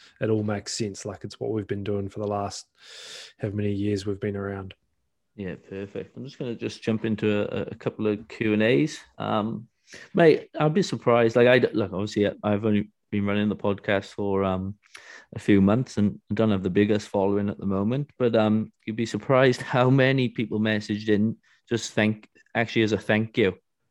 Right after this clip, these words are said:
Speaker 2: Um, just
Speaker 1: Cool.
Speaker 2: saying, um, I'll just read, like, a couple out. "Can you just tell Peter thank you, as his videos have helped me so much? Um, thank you. It's so cool to learn."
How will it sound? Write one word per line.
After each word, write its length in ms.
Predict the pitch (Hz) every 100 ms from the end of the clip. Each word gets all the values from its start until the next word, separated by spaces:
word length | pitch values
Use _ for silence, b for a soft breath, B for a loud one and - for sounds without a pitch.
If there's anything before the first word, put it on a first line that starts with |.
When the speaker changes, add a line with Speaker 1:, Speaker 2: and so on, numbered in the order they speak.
| -
Speaker 2:
Um, 420 | 101 98 98 104 b b b b b b b b b b b _ _ _ -
just 240 | 104 139
Speaker 1:
Cool. 60 | -
Speaker 2:
saying, 420 | 104 101 101 - -
um, 420 | 101 98 95 95
I'll 100 | 92
just 180 | 104 -
read, 200 | 104 98
like, 180 | 90 -
a 60 | -
couple 260 | 95 98
out. 280 | 101 110 - B B B -
"Can 100 | 135
you 80 |
just 200 | 123 117
tell 340 | - 120 117 - -
Peter 360 | 110 107 104
thank 400 | 101 117 113 104
you, 140 | 104 98
as 100 | 98
his 180 | 98
videos 360 | 101 107 104 98
have 120 | 95
helped 200 | 107 101
me 60 | 101
so 300 | - 117 107
much? 440 | 104 - - - _ _ _ _ _ _ _ _ _ _ _ -
Um, 300 | 95 95 98
thank 360 | 113 107 107
you. 160 | 107 104
It's 200 | 98 -
so 220 | 131 113
cool 300 | - 107 104
to 60 | 101
learn." 500 | 101 101 101 101